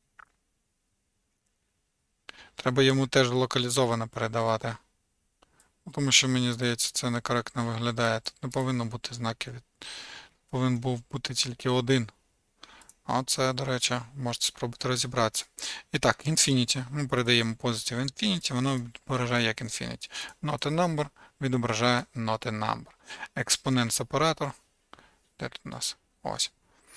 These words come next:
Один, два, чотири, експонент four. Тобто так, я його перевів. Виходить один, два, це три. Експонент, скільки він рухає? Один, два, три,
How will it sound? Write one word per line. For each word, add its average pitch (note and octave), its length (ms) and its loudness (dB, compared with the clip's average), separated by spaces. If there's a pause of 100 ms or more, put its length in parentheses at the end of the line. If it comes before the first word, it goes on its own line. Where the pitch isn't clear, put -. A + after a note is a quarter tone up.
(680)
Один, C#3 440 2
два, A#2+ 200 4
чотири, - 340 4
експонент A#2+ 800 -2 (220)
four. G#2 380 0 (240)
Тобто - 360 -14
так, - 240 -4
я C3+ 60 -6
його - 200 -8
перевів. C3+ 560 -2 (560)
Виходить C2+ 460 -8
один, C#2 400 -8
два, B1+ 180 -6
це - 260 -6
три. D2 260 -6 (840)
Експонент, A#2 460 -2
скільки - 300 -6
він A#2 100 -6
рухає? A#2 320 -8
Один, D3+ 460 -4
два, C#3 380 0 (120)
три, C3 340 0